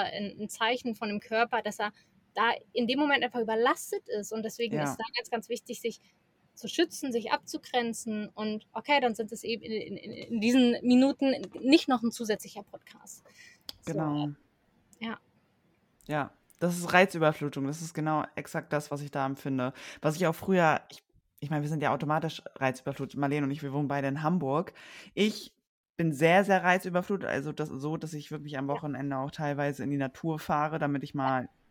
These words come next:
Speaker 2: n-, damit mal nichts los ist um mich herum, weil ich das sehr stark merke. Ich habe vorher noch nie in so einer großen Stadt gewohnt und ich bin grad wirklich so, okay, vielleicht ist dieses Großstadtleben doch nicht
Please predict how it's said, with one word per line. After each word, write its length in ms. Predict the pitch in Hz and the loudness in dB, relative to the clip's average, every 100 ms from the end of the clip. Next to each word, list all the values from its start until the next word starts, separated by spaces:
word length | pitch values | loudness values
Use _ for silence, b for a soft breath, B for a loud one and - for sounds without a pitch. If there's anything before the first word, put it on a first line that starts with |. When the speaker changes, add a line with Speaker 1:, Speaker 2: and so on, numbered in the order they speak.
| _ | _
Speaker 2:
n-, 220 | 143 156 - _ _ - | -4 -4 -6 _ _ -4
damit 220 | 151 - | -2 0
mal 100 | 139 | 2
nichts 380 | 156 208 - - | 2 0 -6 -2
los 260 | 170 196 | 0 0
ist 160 | - 190 | -4 -6
um 140 | 185 | -6
mich 160 | 180 202 | -6 -4
herum, 360 | 185 180 196 269 B B B - | -4 0 0 -2 B B B -4
weil 100 | 156 | -2
ich 60 | |
das 140 | 156 143 | -2 -2
sehr 140 | 160 | -2
stark 260 | 175 156 143 | 0 -2 0
merke. 220 | 147 143 | 0 -2
Ich 80 | 160 | -6
habe 80 | |
vorher 220 | - 151 143 | -4 -2 0
noch 80 | |
nie 80 | 160 | 0
in 80 | 143 | -2
so 60 | 135 | -4
einer 100 | 131 | -4
großen 260 | 123 127 | -6 -10
Stadt 200 | 143 - | -14 -14
gewohnt 340 | - 123 127 139 B B B B | -10 -4 -4 -4 B B B B
und 220 | 156 151 - | -2 -2 -6
ich 140 | 131 | -6
bin 120 | 151 | -4
grad 240 | 135 135 151 | -2 -2 -4
wirklich 260 | 147 156 | -8 -8
so, 140 | - 139 | -4 -4
okay, 420 | 135 156 135 - _ _ _ _ _ _ | -4 -4 -2 -2 _ _ _ _ _ _
vielleicht 460 | - 147 156 165 | -8 4 6 6
ist 140 | 147 - | -2 -8
dieses 220 | 156 143 | -6 -6
Großstadtleben 880 | - 151 160 139 - - 143 143 139 | -8 -6 -6 -6 -10 -4 -2 -2 0
doch 260 | 139 - | -2 -2
nicht 400 | 151 131 127 - | -4 -4 -4 -12